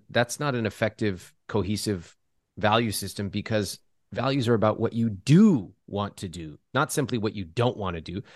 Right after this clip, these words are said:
And second, what if you actually achieve financial independence? Now, the only way that you can spend money is what, Mindy, as it relates to the F I community that you are so deeply embedded in?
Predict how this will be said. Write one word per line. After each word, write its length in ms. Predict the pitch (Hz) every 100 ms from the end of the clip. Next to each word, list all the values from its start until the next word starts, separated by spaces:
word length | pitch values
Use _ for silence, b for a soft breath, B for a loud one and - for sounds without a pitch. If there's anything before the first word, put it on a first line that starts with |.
| B B
And 140 | 139
second, 380 | - 220 202 202 b _
what 160 | 131 202
if 140 | -
you 120 | 208
actually 540 | 185 185 175 170 175 -
achieve 640 | 135 - 208 220 98 - _ _ _ _ _
financial 440 | - 113 110 104 110
independence? 640 | 101 95 101 90 - - _ _ _ _ -
Now, 600 | 110 175 175 113 131 185 _ _ -
the 140 | 120
only 380 | 135 156 196 233
way 300 | 180 143 131
that 140 | 127 107
you 180 | 117
can 160 | 127 127
spend 340 | - 139 123
money 380 | 113 135 117 104 -
is 680 | 139 175 254 302 - - - _ _ _ _ _ _ _
what, 380 | 101 147 214 233
Mindy, 480 | 190 220 254 190 _ -
as 160 | 156
it 80 | 170
relates 300 | 180 190 185
to 100 | -
the 180 | 165 170
F 180 | 160 175
I 120 | 180
community 460 | 175 170 170 180 175
that 140 | 175
you 140 | 156
are 80 | 147
so 380 | - - 175 180
deeply 440 | 127 165 160 170
embedded 380 | 143 127 143 156
in? 240 | 165 208